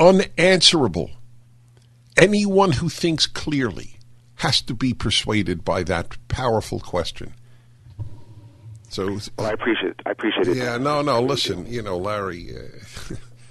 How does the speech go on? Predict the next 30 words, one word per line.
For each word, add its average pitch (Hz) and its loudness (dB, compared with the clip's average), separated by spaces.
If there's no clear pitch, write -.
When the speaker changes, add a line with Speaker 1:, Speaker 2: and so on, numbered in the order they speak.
Speaker 1:
The 104 -2
joy 120 2
that 95 -2
it 85 -6
brings 101 -4
me 92 -4
to - -14
that, 80 -6
to - -8
the, 78 -12
there's 131 0
a 120 4
very 196 0
real 202 0
chance 214 0
you'll 151 2
be 165 -6
the 131 -4
governor 139 0
of 127 -4
California, 131 -4
Larry. - -10
I 90 -6
mean, 98 -2
uh, 95 -2
<laughs> - -12
there's, 147 2
when, 156 8
on, 160 8
on, 151 8